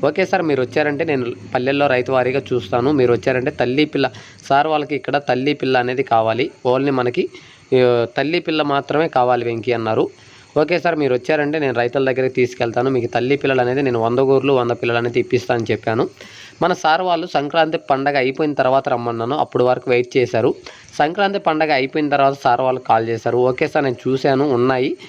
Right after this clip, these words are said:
మీరు వచ్చారంటే మాట్లాడతాను, ఈ, మనం వంద గొర్రెలు, వంద పిల్లలు అనేది దొరుకుతాయి" రమ్మన్నాను. సార్ వాళ్ళు అనేది మా విలేజ్కి వచ్చారు. ఇక్కడే మూడు రోజులు అనేది నా దగ్గరే ఉండి,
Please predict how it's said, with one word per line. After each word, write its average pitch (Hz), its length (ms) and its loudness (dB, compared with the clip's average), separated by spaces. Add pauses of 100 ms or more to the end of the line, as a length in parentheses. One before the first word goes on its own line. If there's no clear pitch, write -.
(240)
మీరు 139 120 4
వచ్చారంటే 165 540 0
మాట్లాడతాను, 131 760 -2
ఈ, 127 120 -2 (280)
మనం 120 200 0
వంద 123 180 0
గొర్రెలు, 139 280 2
వంద 127 140 2
పిల్లలు 120 240 0
అనేది 123 180 -2
దొరుకుతాయి" 120 480 0 (480)
రమ్మన్నాను. 139 500 0
సార్ 147 180 4
వాళ్ళు 165 260 2
అనేది 156 180 -2
మా 143 160 0
విలేజ్కి 131 380 0
వచ్చారు. 135 260 0
ఇక్కడే 160 480 -2
మూడు 160 300 -2
రోజులు 160 340 2
అనేది 147 240 0
నా 123 200 0
దగ్గరే 127 340 -2
ఉండి, 123 360 -2